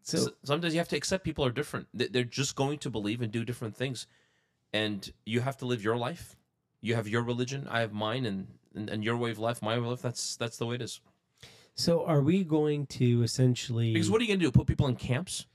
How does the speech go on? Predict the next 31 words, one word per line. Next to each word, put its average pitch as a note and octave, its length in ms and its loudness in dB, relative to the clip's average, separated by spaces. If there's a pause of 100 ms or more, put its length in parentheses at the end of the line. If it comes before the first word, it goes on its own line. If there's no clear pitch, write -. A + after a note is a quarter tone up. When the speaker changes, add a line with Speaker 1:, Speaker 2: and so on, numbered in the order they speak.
Speaker 2:
Is A#2+ 80 4
that B2 80 2
what A#2 140 -6
you're C3+ 80 0
gonna C3 160 0
do? C#3+ 180 -6 (840)
What C3+ 160 4
are C#3+ 80 4
you B2 120 4
going G#2+ 200 -2
to - 100 -14
do? A#1+ 140 -12 (300)
Speaker 1:
Me? F3+ 400 6
No, B2 240 0
I'm G#2 100 -8
not G2+ 200 -4
gonna F#2 120 -10
do F#2+ 160 -10
Speaker 2:
I C#3+ 60 2
mean, D3 140 2
Speaker 1:
that. - 40 -8
Speaker 2:
I C#3+ 40 -4
mean, C#3+ 100 0
think F#3+ 160 -4
of G3 60 0
the F3+ 80 0
options. C#3+ 420 2
Speaker 1:
No, G2+ 40 -2
I G#2+ 60 0
understand. G2 440 -6
Speaker 2:
Right. C#2 200 -10